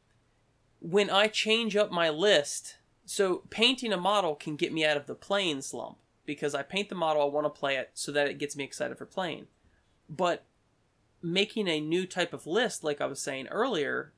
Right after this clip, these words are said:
can get me out of the painting slump. Because I really wanted to, um, play Lich Guard, and I wanted them to be painted,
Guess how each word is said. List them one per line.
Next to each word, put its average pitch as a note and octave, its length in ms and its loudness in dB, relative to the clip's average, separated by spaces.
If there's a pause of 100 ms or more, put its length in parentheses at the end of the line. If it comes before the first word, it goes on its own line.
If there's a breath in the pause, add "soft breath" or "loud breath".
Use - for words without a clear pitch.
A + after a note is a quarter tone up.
can D#3 200 -4
get D3+ 160 -2
me C#3+ 120 -2
out C3+ 120 -4
of C3 60 -8
the - 60 -10
painting G#3+ 460 0
slump. - 380 -10 (840)
Because E3+ 560 0
I E3 140 4
really F3 320 0
wanted D#3 380 -2
to, C#3+ 440 -4
um, C3+ 400 -2 (100)
play C#3+ 280 2
Lich F#3 260 -2
Guard, B2 420 -2 (960)
and D#3+ 380 4
I D#3 140 2
wanted D#3 280 0
them D3 140 -2
to C#3+ 60 -10
be C3+ 120 -6
painted, D3 500 2